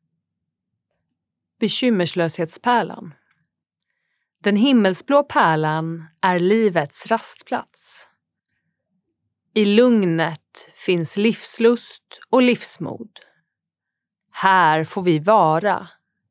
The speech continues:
utan att göra. Här finns inga krav.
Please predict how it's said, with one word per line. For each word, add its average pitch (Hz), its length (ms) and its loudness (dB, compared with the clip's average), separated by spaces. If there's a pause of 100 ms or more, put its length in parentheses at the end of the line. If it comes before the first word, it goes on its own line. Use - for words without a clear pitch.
(140)
utan 190 800 2
att - 240 -8
göra. 175 440 -2 (1500)
Här 180 460 2
finns 160 440 -2 (180)
inga 196 400 0
krav. - 520 -6